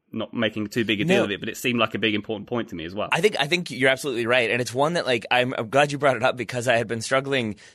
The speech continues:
Speaker 2: to figure out, like, why City didn't have their usual width we see, why they weren't so lethal countering down the wings, and I think that's part of it. It's when you play that four two three one,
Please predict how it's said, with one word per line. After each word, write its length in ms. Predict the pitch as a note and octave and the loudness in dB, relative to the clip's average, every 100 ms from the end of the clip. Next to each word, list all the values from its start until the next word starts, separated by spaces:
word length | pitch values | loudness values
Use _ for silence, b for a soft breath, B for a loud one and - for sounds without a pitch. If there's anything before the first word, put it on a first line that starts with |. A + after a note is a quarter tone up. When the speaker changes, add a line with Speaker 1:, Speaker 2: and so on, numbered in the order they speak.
| _ | _
Speaker 2:
to 120 | - | -10
figure 300 | A#2+ C#3+ B2+ | -4 -2 2
out, 60 | A2 | 0
like, 120 | G#2 | -2
why 720 | F#2+ F#2+ A2 A2+ B2 A#2+ A#2+ - | -6 2 6 6 6 2 -2 -10
City 280 | - - C3 | -6 -4 -4
didn't 280 | A#2 C#3 C#3 | -2 -2 -2
have 320 | F2+ B2 B2+ | -2 0 2
their 80 | A2+ | 0
usual 480 | G#2 A#2+ A#2 A2+ G2+ | -2 -2 0 0 0
width 240 | A2+ - | -2 -4
we 100 | A#2 | -10
see, 220 | G#2+ A#2 | -8 -6
why 180 | G2+ G#2+ | 0 0
they 140 | A2 G2+ | 2 -2
weren't 240 | G#2 - | -4 -6
so 120 | - | -8
lethal 440 | F#2+ G2 G2 G#2+ G2 | -6 -8 -6 -6 -6
countering 500 | - A#2 A2 G2+ F#2 | -4 -4 -2 -4 -4
down 280 | G2+ G2+ G2+ | -4 -2 -2
the 80 | |
wings, 360 | F#2+ A#2 G2 F2+ | -2 -2 -4 -8
and 140 | F2+ | -8
I 60 | G2 | -6
think 200 | - A#2+ | -6 -6
that's 160 | G#2 G#2 | -8 -4
part 220 | D3 D3+ | -2 0
of 80 | F2 | -2
it. 80 | |
It's 100 | E2+ | -8
when 180 | E2+ G2+ | -8 -8
you 100 | A#2 | -6
play 140 | A#2 A2+ | -4 -4
that 120 | F2+ | -4
four 140 | G#2+ | -8
two 100 | G2 | -10
three 200 | F2+ F#2 | -10 -10
one, 360 | F2+ A2+ G2 | -4 -2 -2